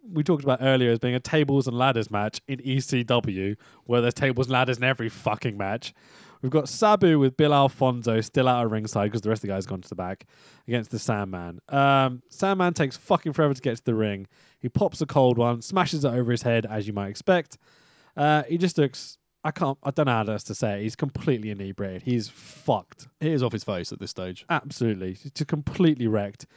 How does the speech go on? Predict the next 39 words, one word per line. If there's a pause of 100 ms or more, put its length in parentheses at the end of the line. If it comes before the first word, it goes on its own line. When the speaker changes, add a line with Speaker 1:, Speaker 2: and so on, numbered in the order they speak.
Speaker 2:
Even
if
Scott
Hall
went
near
him,
he'd
have
to
go
back
into
rehab
for
five
years
at
this
Speaker 1:
<laughs>
Speaker 2:
stage. (720)
Speaker 1:
To
the
point
where
Sandman
is
staring
out
people
at
ringside
for,
like,
five
minutes,
like, (800)
"Hey,
uh,